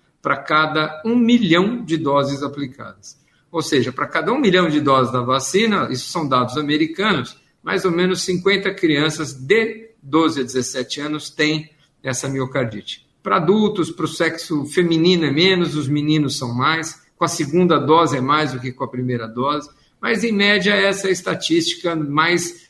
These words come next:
vamos dizer, do, do risco maior. São os meninos na segunda dose de doze a dezessete anos. Quando a gente olha para esses números, cinquenta casos por milhão, o número de internações, casos e mortes prevenidos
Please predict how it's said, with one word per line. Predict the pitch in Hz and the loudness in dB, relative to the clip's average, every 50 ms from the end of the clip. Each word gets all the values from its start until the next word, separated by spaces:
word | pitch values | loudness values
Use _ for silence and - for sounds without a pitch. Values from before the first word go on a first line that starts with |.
| _ _ | _ _
vamos | 143 139 143 | -8 -6 -2
dizer, | 131 143 156 | 0 0 0
do, | 147 131 131 123 127 123 131 | 0 0 -2 -2 -2 -2 -2
do | 131 143 | -2 -4
risco | 123 - 190 226 233 - - - 202 | 0 2 2 2 2 0 -4 -6 -2
maior. | 190 190 185 170 139 123 104 - - - _ | 0 2 2 4 4 2 2 0 -6 -14 _
São | _ - - 165 | _ -16 -12 -8
os | 165 165 156 | -6 -4 -2
meninos | 190 202 202 202 233 247 277 277 254 254 - - | 0 2 2 4 4 2 0 -2 -6 -10 -10 -6
na | 190 202 | -6 -6
segunda | - - 175 151 160 170 160 156 143 | -4 -4 -6 -6 -6 -2 -2 -2 0
dose | - 151 165 170 170 156 160 170 170 165 - _ | 2 2 2 2 2 2 0 -4 -6 -6 -10 _
de | 143 147 | -10 -6
doze | 143 147 147 147 139 147 | -2 0 0 0 0 -2
a | 143 | -4
dezessete | 127 131 139 127 - - 131 123 117 - - | -4 -6 -6 -8 -8 -8 -8 -10 -10 -10 -16
anos. | - 101 98 - - _ _ _ _ _ _ _ | -16 -18 -18 -20 -20 _ _ _ _ _ _ _
Quando | _ 247 285 359 | _ 0 2 4
a | 359 | 4
gente | 247 277 277 - - | 4 4 2 4 4
olha | 196 175 156 147 | 4 6 6 4
para | 139 143 151 151 | 2 0 0 0
esses | 147 - - 135 117 113 | 0 0 -2 -6 -6 -4
números, | 131 165 202 185 143 123 120 - - | -2 0 0 2 0 0 -2 -4 -4
cinquenta | 139 123 117 - 170 170 - - 131 | -6 -6 -2 -2 -2 -2 -2 -4 -8
casos | 120 - 139 131 127 120 - | -6 -4 -2 -2 -2 -4 -6
por | - 127 | -10 -10
milhão, | 120 113 113 113 143 165 170 131 113 - _ _ _ _ _ _ | -10 -10 -8 -6 -4 -2 -2 -4 -6 -12 _ _ _ _ _ _
o | 175 156 151 | 2 2 4
número | 151 151 180 247 330 349 349 349 349 302 | 6 4 4 4 6 4 6 6 6 4
de | 208 240 254 247 - - - | 4 0 0 0 -2 -6 -4
internações, | 196 185 196 196 185 165 160 147 123 - - - 143 139 143 147 139 127 123 117 - | -4 -2 2 2 2 2 2 0 -2 -4 -6 -8 -6 -4 -2 -2 -4 -4 -6 -8 -8
casos | - - - - 135 143 143 139 135 123 - 120 120 - | -12 -12 -6 -2 0 2 2 2 0 -2 -4 -6 -8 -4
e | 131 123 | -2 0
mortes | 120 123 135 143 139 127 - - | 0 0 2 0 0 0 -2 -10
prevenidos | - - 127 120 107 117 117 131 165 185 180 180 - - _ _ | -10 -6 -6 -6 -6 -6 -6 0 0 0 0 -2 -6 -16 _ _